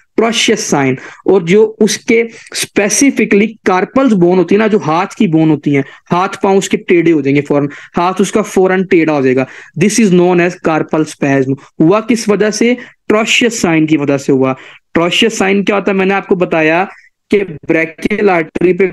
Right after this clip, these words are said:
cuff लगाया, Brachial artery पे cuff लगाने की वजह से उसको, जब हमने cuff को tight किया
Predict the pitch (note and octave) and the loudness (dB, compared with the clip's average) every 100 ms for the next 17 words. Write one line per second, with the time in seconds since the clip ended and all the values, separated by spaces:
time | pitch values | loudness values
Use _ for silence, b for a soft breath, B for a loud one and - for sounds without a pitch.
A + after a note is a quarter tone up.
0 | - D3 C#3+ F3 E3+ E3 E3+ E3+ F3 G3 | -2 -4 -2 0 0 0 -2 0 0 -2
1 | G#3+ B _ - D#3+ E3+ E3+ G3 F#3 F#3 | -6 B _ -4 -2 -2 0 0 0 0
2 | F#3+ F#3+ F#3+ F3+ F#3 F3+ E3 E3 E3+ E3+ | 0 -2 -2 -2 0 0 0 0 0 0
3 | F#3 D#3+ D3+ D3 E3+ E3+ E3+ F3+ - F#3+ | -2 0 0 0 -2 0 0 0 -2 -6
4 | - - G3 F#3+ G3 B B - F#3+ F3+ | -6 -2 4 4 2 B B -4 -4 -2
5 | E3+ E3 F3+ E3+ F3+ F3 - G3+ - D3+ | 0 2 0 0 -4 -4 0 0 0 -2
6 | D3+ F#3 - F3 E3+ F3 G3+ | 0 -2 -6 -4 0 0 -2